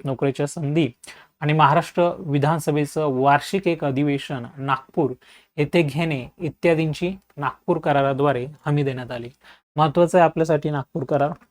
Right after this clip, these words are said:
काय होता नागपूर करार? तर सर्व मराठी भाषिक जनतेचे एक राज्य स्थापन करण्यासाठी हा नागपूर करार झाला होता एकोणावीसशे त्रेपन्न मध्ये आणि या करारानुसार पश्चिम महाराष्ट्र, विदर्भ, मराठवाड्यासह संयुक्त महाराष्ट्र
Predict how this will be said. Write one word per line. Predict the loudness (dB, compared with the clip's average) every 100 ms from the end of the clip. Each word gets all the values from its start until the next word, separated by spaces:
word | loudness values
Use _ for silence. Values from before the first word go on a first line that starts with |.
| _ _ _ _ 0
काय | 2
होता | 2 -2
नागपूर | -6 -6 -6
करार? | -6 -6 -6
तर | -10 -18 -20 _ 0
सर्व | 4 6
मराठी | 6 4 2 0
भाषिक | -2 -2 -2
जनतेचे | -2 -2 -2 0
एक | 0
राज्य | 2 0 0
स्थापन | 0 -2 -2 -4
करण्यासाठी | -4 -4 -4 -4 -4
हा | -2 0
नागपूर | -2 -4 -8
करार | -6 -2 -2
झाला | -2 -2 -2
होता | -2 -2 -8 -6
एकोणावीसशे | -6 -6 -8 -8
त्रेपन्न | -6 -6 -6 -10
मध्ये | -8 -10 -12 -20 -20 _
आणि | 0 2
या | 4 4
करारानुसार | 4 4 4 2 0 -2 -4 -4
पश्चिम | -6 -6 -6 -2
महाराष्ट्र, | 0 0 -2 -2 -2
विदर्भ, | -2 -2 -2 -2 0 -2 -4 -4
मराठवाड्यासह | 0 2 2 2 0 -2 -4 -6
संयुक्त | -2 0 0 -2
महाराष्ट्र | -2 -4 -6 -6